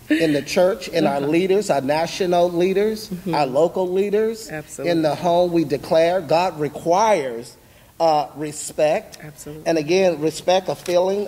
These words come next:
Speaker 1: of deep admiration for someone or something elicited by their abilities, qualities, or achievements.
Speaker 2: Mm-hmm.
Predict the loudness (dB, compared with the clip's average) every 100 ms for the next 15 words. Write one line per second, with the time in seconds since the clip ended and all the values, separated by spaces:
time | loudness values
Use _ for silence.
0 | 0 -2 -2 -4 -2 -2 -2 0 0 0
1 | -2 -4 -6 -6 -2 -2 0 -2 -2 -4
2 | -2 -2 -2 -4 -2 -2 0 0 -2 -2
3 | -2 0 0 0 0 -2 0 0 0 0
4 | -2 -4 -2 0 2 -2 -6 -8 -2 0
5 | 0 0 -6 -8 -8 -6 -6 -8 -10 -12
6 | -12 -12 -10 -10 -8 -10 -14 -20 -8 -2
7 | -2 -2 -6 -8